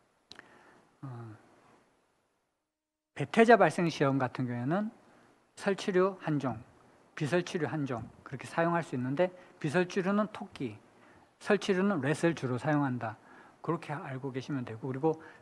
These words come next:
백신이나 바이오 의약품 경우에는 한 종만 실시해도 되게 돼 있습니다. 그래서 백신 같은 경우에는 이제 뒤에 또 설명을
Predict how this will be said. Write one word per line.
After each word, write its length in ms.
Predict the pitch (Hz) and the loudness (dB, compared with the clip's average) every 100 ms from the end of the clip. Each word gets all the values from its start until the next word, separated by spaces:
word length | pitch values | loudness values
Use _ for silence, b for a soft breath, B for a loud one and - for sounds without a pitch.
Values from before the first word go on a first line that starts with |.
| - | -8
백신이나 840 | - 156 - 254 254 202 208 139 - | -2 -2 2 6 6 8 8 6 0
바이오 400 | - 139 190 190 | -2 4 8 8
의약품 360 | 202 180 185 | 6 2 -2
경우에는 540 | 147 131 135 131 196 214 B B B | 0 0 0 2 2 0 B B B
한 180 | - 240 | 4 6
종만 400 | 220 185 147 110 - - - - _ - _ | 6 4 2 -2 -10 -20 -20 -20 _ -20 _
실시해도 640 | - - 180 170 151 175 185 - - - _ | -8 -6 -4 -2 0 0 -2 -8 -20 -20 _
되게 300 | 143 127 120 - | -8 -8 -10 -14
돼 100 | 120 | -16
있습니다. 280 | 110 - 110 | -14 -14 -14
그래서 160 | 110 - | -14 -10
백신 300 | 127 - 202 | -10 -2 0
같은 280 | 180 - 143 | 0 -2 -4
경우에는 260 | 123 135 | -4 -4
이제 100 | 120 | -6
뒤에 240 | 120 - 127 | -10 -8 -8
또 100 | - | -8
설명을 460 | 127 170 170 160 | -8 -6 -4 -4